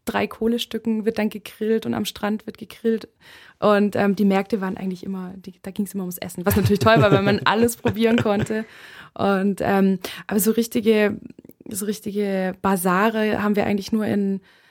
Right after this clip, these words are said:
Speaker 1: ähm, erlebt, als wir an den Wasserfällen waren,
Speaker 2: Mhm.
Speaker 1: waren wir auch kurz in Igua-, ähm, in Paraguay, in der Handels-, also in der zollfreien Zone. Und das war dann wirklich,
Speaker 2: Mhm.
Speaker 1: ähm, ja, absolut,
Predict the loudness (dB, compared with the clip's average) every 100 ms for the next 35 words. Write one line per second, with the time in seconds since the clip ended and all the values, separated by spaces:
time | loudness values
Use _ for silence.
0 | _ _ -2 0 0 0 0 0 2 2
1 | 2 -2 0 0 2 0 0 -2 -2 -2
2 | -2 -2 -2 0 0 0 -2 4 4 4
3 | 4 4 2 2 0 2 -2 -2 -6 -4
4 | -2 0 -2 -2 -4 -4 -4 -4 -2 -2
5 | -4 -8 -16 -20 -20 -20 _ -2 0 2
6 | 0 2 2 2 -2 -4 -4 -4 -4 -2
7 | -2 -2 -2 -4 -4 0 2 2 0 2
8 | 4 4 2 -4 0 4 4 2 -4 -10
9 | _ _ _ _ _ _ _ -2 -2 -6
10 | -8 -6 -6 -6 -8 -10